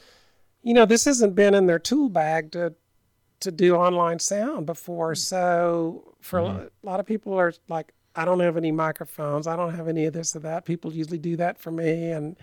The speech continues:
Speaker 2: Right.
Speaker 1: um, we're trying to help 'em get their sound at least good enough to where they can do an online show.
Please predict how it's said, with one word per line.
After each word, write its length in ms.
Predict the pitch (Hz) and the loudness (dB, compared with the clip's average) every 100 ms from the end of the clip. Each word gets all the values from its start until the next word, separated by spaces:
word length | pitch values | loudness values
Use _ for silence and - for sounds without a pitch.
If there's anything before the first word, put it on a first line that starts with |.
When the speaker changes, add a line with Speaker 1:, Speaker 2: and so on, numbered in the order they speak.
| - | -10
Speaker 2:
Right. 320 | 95 92 92 _ _ _ - | -8 -6 -8 _ _ _ -6
Speaker 1:
um, 680 | - 175 160 151 160 160 143 _ - | 0 2 2 0 -2 -10 -16 _ -12
we're 100 | 190 | -6
trying 260 | 180 196 185 | 2 4 4
to 80 | 170 | 4
help 220 | 175 - | 2 2
'em 240 | 165 160 - _ _ _ _ _ | -2 -4 -10 _ _ _ _ _
get 200 | 233 226 | 4 6
their 100 | 220 | 4
sound 360 | - 190 175 175 | 2 2 2 0
at 100 | 175 | -2
least 280 | 170 175 - _ _ | -4 -6 -8 _ _
good 180 | 185 175 | 2 4
enough 360 | 160 160 160 | 2 0 -6
to 100 | - | -10
where 160 | 156 156 | -10 -8
they 140 | 156 156 | -8 -8
can 160 | 160 | -12
do 180 | 160 165 | -12 -12
an 120 | 160 | -12
online 400 | 151 147 143 143 | -12 -10 -12 -12
show. 540 | 143 - 165 - - | -14 -16 -14 -14 -16